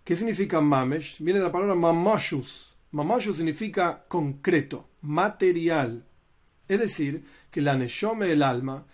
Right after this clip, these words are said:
está literalmente investida aquí abajo en el cuerpo. Hay una porción del alma que está acá abajo. Es verdad, hay porciones del alma que no, pero hay una porción del alma que está investida, metida dentro del cuerpo mamesh,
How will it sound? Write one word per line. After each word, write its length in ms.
está 520
literalmente 1120
investida 720
aquí 240
abajo 480
en 160
el 160
cuerpo. 420
Hay 100
una 140
porción 480
del 140
alma 200
que 60
está 160
acá 120
abajo. 440
Es 100
verdad, 240
hay 80
porciones 340
del 100
alma 160
que 80
no, 200
pero 100
hay 60
una 120
porción 360
del 120
alma 180
que 60
está 160
investida, 600
metida 500
dentro 440
del 120
cuerpo 320
mamesh, 680